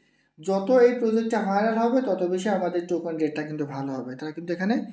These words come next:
সেটাই কিন্তু বলে দিছে। এরপরে তারা এখানে কি বলে দিছে একটু দেখেন, "আমি টোকেনমিক্স সম্পর্কে আপনার প্রশ্নও শুনেছি, নিশ্চিত থাকুন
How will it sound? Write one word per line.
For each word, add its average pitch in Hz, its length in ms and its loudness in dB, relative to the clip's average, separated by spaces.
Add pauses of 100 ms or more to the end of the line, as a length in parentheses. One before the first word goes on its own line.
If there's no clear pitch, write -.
(240)
সেটাই 196 400 0
কিন্তু 170 240 2
বলে 147 240 6
দিছে। 131 300 -8 (680)
এরপরে 233 520 6
তারা 196 220 2
এখানে 196 200 0
কি 196 160 0
বলে 190 240 4
দিছে 190 200 0
একটু 202 140 -2
দেখেন, 196 340 2
"আমি 220 560 2 (420)
টোকেনমিক্স 254 640 6
সম্পর্কে 247 420 6
আপনার 220 300 4
প্রশ্নও 208 420 2
শুনেছি, 247 420 2
নিশ্চিত 208 420 0
থাকুন 226 480 0